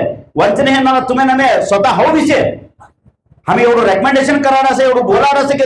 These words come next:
हमें भी क्यू मध्ये उरी की नाही असं, रडी की नाही असं. कशासाठी नाही मिळतो हमने?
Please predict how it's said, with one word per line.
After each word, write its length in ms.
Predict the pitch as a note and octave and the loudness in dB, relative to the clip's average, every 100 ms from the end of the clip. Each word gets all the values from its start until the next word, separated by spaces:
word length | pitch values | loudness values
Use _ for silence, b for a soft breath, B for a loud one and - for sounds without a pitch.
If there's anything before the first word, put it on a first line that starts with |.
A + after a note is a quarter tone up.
| C#4 | 0
हमें 340 | - G3+ D4 | 0 0 0
भी 140 | D4+ C#4 | 0 0
क्यू 160 | C#4 | -2
मध्ये 200 | C#4+ C4 | 0 0
उरी 100 | C4+ | 0
की 80 | C#4 | 0
नाही 140 | C4+ | 0
असं, 200 | B3+ C4 | 0 0
रडी 140 | A3+ C#4 | 0 -2
की 80 | C4+ | 0
नाही 180 | C4 | 0
असं. 360 | C4 C4 F#3 - - - _ _ _ _ _ _ _ _ - | 0 0 0 -2 -8 -20 _ _ _ _ _ _ _ _ -2
कशासाठी 540 | G3 C#4+ D4+ C#4+ D4 C#4+ - - _ - | 0 2 2 0 0 -2 -4 -12 _ -4
नाही 180 | D4 F#4 | -2 0
मिळतो 220 | F#4 E4 | 0 0
हमने? 220 | C4 D#3+ | 0 -2